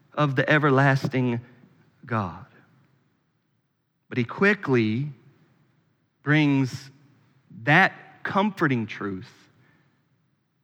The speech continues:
to shed light on the second one. Number two, the problem of the finite person. I didn't say much about this at Christmas Eve.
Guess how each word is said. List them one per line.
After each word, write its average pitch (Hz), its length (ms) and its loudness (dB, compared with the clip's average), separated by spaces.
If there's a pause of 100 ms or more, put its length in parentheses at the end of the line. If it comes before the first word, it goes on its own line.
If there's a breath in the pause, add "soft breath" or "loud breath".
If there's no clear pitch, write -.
(960)
to 131 80 -16
shed 131 280 -2
light 139 360 2
on 110 500 -6 (180)
the 110 80 -12
second - 440 -6
one. 98 100 -6
Number 107 160 -6
two, 107 460 -4 (1080 soft breath)
the - 80 -20
problem 117 720 0
of 98 180 -8
the 104 80 -8
finite 117 720 -2 (680)
person. - 420 -8 (1500)
I 131 60 -2
didn't 151 180 2
say 165 200 4
much 135 200 4
about 113 300 2
this 120 500 0 (460 soft breath)
at - 140 -6
Christmas 110 440 -4
Eve. 95 340 -2